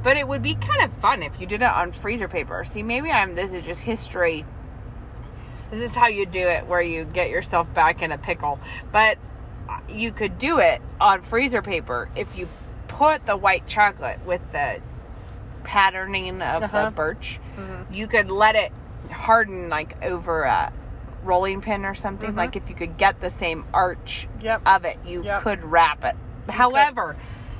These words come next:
Speaker 1: I won't be doing that this year. I can guarantee you that's not
Speaker 2: Just
Speaker 1: happening this year.
Speaker 2: commission Lena to do it.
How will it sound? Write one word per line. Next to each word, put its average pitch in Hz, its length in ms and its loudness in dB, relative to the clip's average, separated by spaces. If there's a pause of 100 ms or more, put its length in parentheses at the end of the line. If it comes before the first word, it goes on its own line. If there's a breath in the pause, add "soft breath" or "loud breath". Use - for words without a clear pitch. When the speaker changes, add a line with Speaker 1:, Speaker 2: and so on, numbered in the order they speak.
(380 loud breath)
Speaker 1:
I 220 180 2
won't 233 280 0
be 220 120 -8
doing 196 280 -10
that 175 220 -2
this 180 260 0
year. 151 320 -6
I 180 160 0
can 160 300 -6
guarantee 165 580 -2
you 139 160 -4
that's 170 320 0
not 170 200 2
Speaker 2:
Just 190 180 2
Speaker 1:
happening 196 220 -2
this 240 240 -2
year. 175 160 0
Speaker 2:
commission 208 100 -8 (180)
Lena 180 120 -8
to 180 160 -14
do - 140 -10
it. 87 140 -8